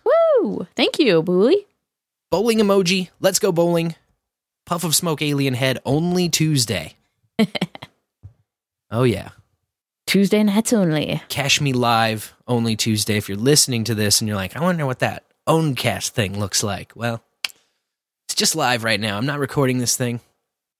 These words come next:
Speaker 2: It's just live. That'll probably be an addendum on my, uh, Blueberry Powwow when I can fit it in.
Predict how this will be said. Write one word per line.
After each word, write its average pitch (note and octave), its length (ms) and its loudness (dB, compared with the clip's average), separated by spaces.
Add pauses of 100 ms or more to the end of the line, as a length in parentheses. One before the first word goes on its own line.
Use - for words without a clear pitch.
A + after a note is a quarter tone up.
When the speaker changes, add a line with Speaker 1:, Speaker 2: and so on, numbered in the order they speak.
(180)
Speaker 2:
It's - 100 -4
just A#2+ 240 0
live. G2 440 -6 (840)
That'll B2 180 2
probably A2+ 260 0
be A2+ 140 0
an G#2 80 -2
addendum G2+ 440 -2
on G2+ 120 -4
my, G2 220 -2 (840)
uh, F#2+ 320 -4 (220)
Blueberry G#2+ 320 0
Powwow G#2 480 0
when G2+ 140 -2
I G2 100 -4
can G2 180 -12
fit G#2 220 -2
it G2+ 100 -2
in. F#2+ 220 -4